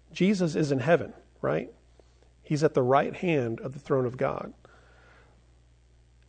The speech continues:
But we have the Spirit in us. One of the questions that we could have is, how can we really draw near to Jesus when he is so far away? In a physical sense,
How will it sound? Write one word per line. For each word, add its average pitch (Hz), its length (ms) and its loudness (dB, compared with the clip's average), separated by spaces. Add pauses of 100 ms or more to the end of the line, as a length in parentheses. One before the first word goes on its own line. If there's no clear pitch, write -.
(300)
But 160 140 6
we 160 120 4
have 147 200 4
the 135 60 -2
Spirit 143 600 -2 (380)
in 160 140 4
us. - 340 -4 (580)
One 185 120 8
of 208 60 6
the 180 80 8
questions 175 480 6
that 156 160 6
we 156 100 6
could 151 140 2
have 160 320 8
is, 147 160 4
how 226 280 6
can 262 180 6
we 185 140 8
really 196 340 6
draw 160 320 10
near 165 280 8
to 156 140 2
Jesus 131 720 0 (220)
when 147 140 2
he 175 180 4
is - 360 -4
so 165 160 8
far 160 240 8
away? 139 260 4 (1160)
In 170 80 2
a 156 60 2
physical 233 520 8
sense, - 640 -4